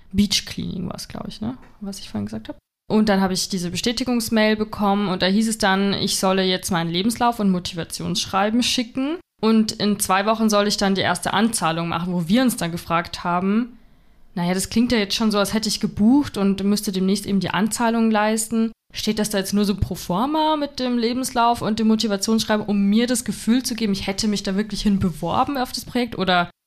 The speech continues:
checken mich, die mich dann da wirklich nochmal ab?“ Also das ist, äh, absolut intransparent.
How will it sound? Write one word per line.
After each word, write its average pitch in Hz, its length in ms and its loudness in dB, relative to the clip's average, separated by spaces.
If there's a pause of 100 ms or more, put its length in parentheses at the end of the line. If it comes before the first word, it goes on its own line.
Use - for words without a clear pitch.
checken 196 300 0
mich, 196 240 0
die 196 120 0
mich 190 120 4
dann 170 140 0
da 165 100 -2
wirklich 170 240 -6
nochmal 175 220 0
ab?“ - 160 -2
Also 165 260 -2
das 175 200 -4
ist, - 280 -8
äh, - 320 -10 (240)
absolut - 420 -2
intransparent. 160 760 -2